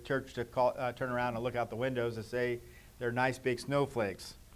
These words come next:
But there are bar-, nice big snowflakes where we're at today, and wherever you're at, we, um, are appreciative that you're with us. The title of today's message, uh, is from, is Have You Been Awakened?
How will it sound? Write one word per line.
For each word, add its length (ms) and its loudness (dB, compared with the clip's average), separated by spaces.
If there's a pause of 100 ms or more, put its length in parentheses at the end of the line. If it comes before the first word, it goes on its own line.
(580)
But 180 -6
there 140 4
are 40 4
bar-, 240 6
nice 220 2
big 220 0
snowflakes 520 -2
where 120 0
we're 180 2
at 240 2
today, 520 6 (420)
and 120 -4
wherever 380 8
you're 240 4
at, 320 8
we, 360 2 (340)
um, 440 -4 (640)
are 60 -6
appreciative 520 4
that 180 2
you're 80 0
with 280 2
us. 380 -6 (2000)
The 60 -2
title 280 12
of 40 12
today's 300 10
message, 580 8
uh, 380 10
is 180 4
from, 340 4
is 440 0
Have 280 8
You 140 4
Been 400 6
Awakened? 600 4